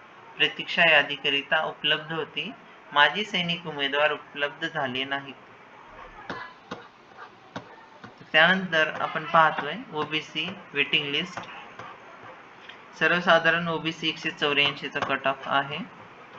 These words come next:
वेटिंग लिस्टचा. त्यानंतर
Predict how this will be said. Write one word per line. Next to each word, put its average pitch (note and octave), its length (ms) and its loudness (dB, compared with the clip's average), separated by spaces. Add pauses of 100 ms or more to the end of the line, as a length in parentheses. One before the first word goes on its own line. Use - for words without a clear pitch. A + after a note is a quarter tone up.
(360)
वेटिंग D3 300 -4
लिस्टचा. C#3+ 440 -4 (1600)
त्यानंतर D3+ 540 4